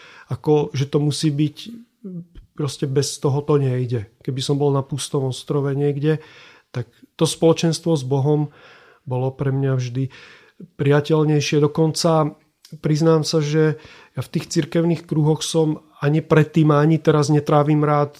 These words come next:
veľa času. Pretože vidím, že to je taká uzavretá bublina, kde tie názorové prúdy sú, sú, sú veľmi hermeticky nejak utesnené a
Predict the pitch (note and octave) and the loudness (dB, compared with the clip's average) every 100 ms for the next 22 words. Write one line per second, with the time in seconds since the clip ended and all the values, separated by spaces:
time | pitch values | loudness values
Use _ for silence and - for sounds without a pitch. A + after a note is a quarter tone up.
0 | _ C#3+ D3 C#3 C#3 C3+ - C3 - _ | _ -2 0 0 -4 -6 -6 -10 -10 _
1 | _ _ - C3+ D3 D#3 D#3+ F3 D#3+ D#3 | _ _ -6 -2 0 0 2 2 2 0
2 | D3 D#3 D3+ - E3 D#3 D#3 D3+ D3+ D#3+ | 0 0 0 0 0 2 2 2 0 -2
3 | C#3 C#3 D3 D3 D3+ C#3+ D3 D3 C#3+ - | -2 -2 0 0 0 0 -2 -2 -4 -20
4 | - - _ _ D3+ D3+ C#3+ D3 C#3+ D#3+ | -20 -20 _ _ 4 6 6 4 4 4
5 | D#3+ D#3+ D#3+ D3+ D3+ C#3+ D#3 D3+ - - | 6 4 4 2 2 2 0 -2 -14 -18
6 | - E3 F3 - F3 E3+ - E3 D#3+ E3 | -8 -6 -6 -8 -10 -10 -4 2 4 4
7 | F3 E3+ E3+ D3+ D#3 D#3+ D#3+ D#3+ - - | 4 2 4 4 4 4 0 -2 -8 -2
8 | D#3+ D3+ D#3 D3+ F#3 F#3+ F3+ E3 _ _ | 0 2 2 -2 -10 -14 -18 -18 _ _
9 | _ C#4 E3+ F3+ - D#3+ D3+ C#3+ C3 C#3 | _ -10 0 2 2 0 0 0 -2 -4
10 | F3 - - - - - - | -8 -14 -20 -20 -20 -12 -2